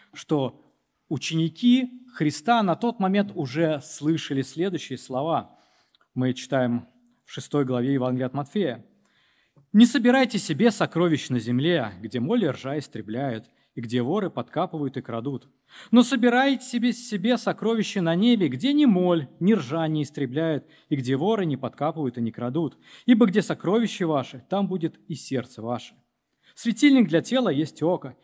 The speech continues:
Итак, если око твое будет чисто, то и все тело твое будет светло. Если же око твое будет худо, то все тело твое будет темно. Итак, если свет, который в тебе тьма, то какова же тьма?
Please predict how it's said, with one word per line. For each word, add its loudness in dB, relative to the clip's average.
Итак, 2
если 0
око 0
твое 0
будет -2
чисто, 0
то 0
и 0
все -2
тело -2
твое -4
будет -4
светло. -8
Если 2
же -4
око 0
твое -4
будет -4
худо, -2
то -12
все -14
тело -4
твое -8
будет -10
темно. -8
Итак, -4
если 4
свет, 0
который 2
в -4
тебе -2
тьма, 4
то 0
какова 2
же -6
тьма? -4